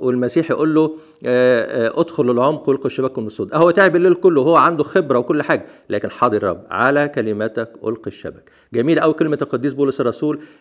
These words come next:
"لم اكن معاندا للرؤيا السماويه"، اللي قالها للملك اغريباس. فانا ما، ما، ما وقفتش بعند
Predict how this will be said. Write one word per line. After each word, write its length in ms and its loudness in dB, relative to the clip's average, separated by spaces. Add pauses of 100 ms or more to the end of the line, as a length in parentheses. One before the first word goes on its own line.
"لم 260 -2
اكن 420 -2 (240)
معاندا 720 0
للرؤيا 360 -4
السماويه"، 460 -2
اللي 100 -8
قالها 200 -2
للملك 340 -2
اغريباس. 600 0 (320)
فانا 540 0 (100)
ما، 240 -2
ما، 340 -4
ما 100 -4
وقفتش 420 -2
بعند 500 0